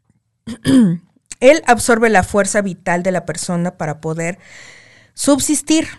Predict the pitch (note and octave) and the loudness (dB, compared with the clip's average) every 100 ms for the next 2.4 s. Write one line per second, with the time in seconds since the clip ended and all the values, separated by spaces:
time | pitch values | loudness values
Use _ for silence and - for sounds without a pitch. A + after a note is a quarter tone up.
0 | - A3 A3 G3+ G3+ G#3+ G#3+ G3+ G#3+ F#3+ | -4 -2 -2 0 0 0 -2 -4 -2 0
1 | F#3 G#3+ A#3 G3+ F#3+ E3 D#3 C#3 B2+ - | -2 -4 0 0 2 -2 -2 -6 -10 -12
2 | C3 - - | -14 -16 -18